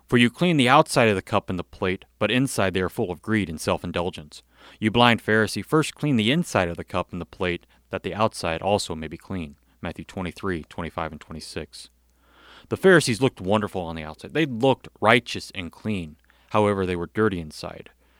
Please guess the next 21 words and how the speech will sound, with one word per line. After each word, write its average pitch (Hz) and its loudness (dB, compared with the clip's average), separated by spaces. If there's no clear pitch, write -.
Their 113 0
sin 156 0
was 117 0
hidden, 101 -2
but 101 -2
Jesus 127 0
could - -16
see 110 -4
through 95 -8
their 85 -4
facade. 87 -6
The 110 -2
Pharisees 165 4
tried 156 0
their 120 2
hardest 131 4
to 107 -6
make 117 2
themselves 104 -4
look 104 -2
clean, 80 -14